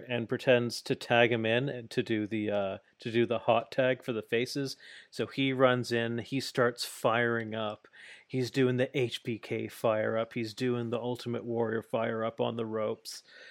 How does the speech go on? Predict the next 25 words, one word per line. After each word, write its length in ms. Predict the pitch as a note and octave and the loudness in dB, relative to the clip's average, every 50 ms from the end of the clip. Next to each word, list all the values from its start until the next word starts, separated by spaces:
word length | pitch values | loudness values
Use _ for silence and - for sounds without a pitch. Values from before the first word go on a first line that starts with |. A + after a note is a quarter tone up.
| - - - - - - - _ | -20 -20 -20 -20 -20 -20 -20 _
He's 300 | _ - C#3 C3 B2 A2+ | _ -4 -2 -2 -2 -2
pretending 500 | - - C#3+ C#3+ - - C#3 B2+ B2 B2 A#2+ | -2 -2 -4 -2 0 0 0 0 0 -2 -4
to 120 | - B2+ | -6 -2
get 180 | - C3 B2+ - | 0 0 0 0
emotional, 680 | - B2 A2+ A2+ A2+ A2 A2+ A2 - - - A#2+ A2+ A2+ | -2 -4 -2 0 2 2 0 0 -4 -6 -6 -6 -4 -4
like 160 | A2 A2+ - | -6 -6 -6
he's 160 | - A#2+ A2 - | -8 -8 -8 -8
crying 680 | - - - - - A2+ A2 A2 A2 G#2 G#2 G2+ G#2 G#2 | -12 -12 -14 -6 -4 -4 -4 -4 -4 -6 -8 -8 -8 -8
like 180 | G2+ G2+ - | -10 -10 -8
he 140 | - G#2+ G2 | -8 -8 -6
did 240 | - A2+ G#2 G2 - | -6 -6 -6 -6 -6
the 100 | A2+ G2+ | -8 -8
week 260 | G2 G#2+ G#2+ - _ | -6 -8 -10 -8 _
before. 640 | - A2 - - - G#2 G2+ G2+ G2 G2+ G2+ G2+ - _ - - - - - - - - - - | -8 -8 -8 -8 -8 -6 -6 -6 -6 -6 -8 -10 -12 _ -20 -20 -20 -20 -20 -20 -20 -20 -14 -8
And 280 | B2 A#2+ A2+ A2+ A#2 A#2 | -6 -6 -4 -6 -8 -8
he's 320 | - B2+ B2 A#2+ G#2+ - - - - | -6 -6 -4 -4 -6 -10 -12 -6 -2
hamming 360 | B2 B2 B2 B2 B2 A#2+ A#2+ | -2 0 0 0 0 -2 -2
it 120 | A#2 A2+ G#2+ | -2 -2 -2
up, 180 | G#2+ G#2 - | -4 -4 -4
and 160 | C3+ B2 G#2+ A2 | -4 -4 -4 -4
the 80 | A2+ | -6
crowd's 460 | - - - - A#2 A2+ A2 G#2+ - | -6 -8 -4 0 2 2 2 0 -2
going 240 | - A#2 A2 G#2+ G2+ | -6 -10 -10 -10 -12
crazy. 480 | - - - A2+ G2+ G#2 G#2+ G2 G#2 G2 | -12 -8 -6 -4 -4 -4 -6 -6 -8 -8
They're 240 | - A2+ A2 G#2 | -4 -4 -4 -4